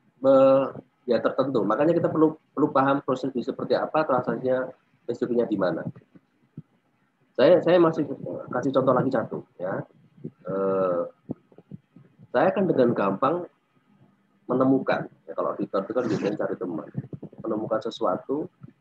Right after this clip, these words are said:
dari dugaan. Ya, nanti, nanti saya akan cerita dugaan itu dilakukan di mana.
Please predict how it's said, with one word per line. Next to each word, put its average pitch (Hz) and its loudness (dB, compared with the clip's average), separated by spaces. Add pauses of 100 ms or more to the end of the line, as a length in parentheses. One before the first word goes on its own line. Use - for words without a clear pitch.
(300)
dari 107 -6
dugaan. - -2 (540)
Ya, 82 -14
nanti, 107 -4
nanti 104 -6
saya 135 -2
akan - -6
cerita 92 -4 (320)
dugaan 104 -2
itu 135 -4
dilakukan 95 -2
di 98 -4
mana. 82 -4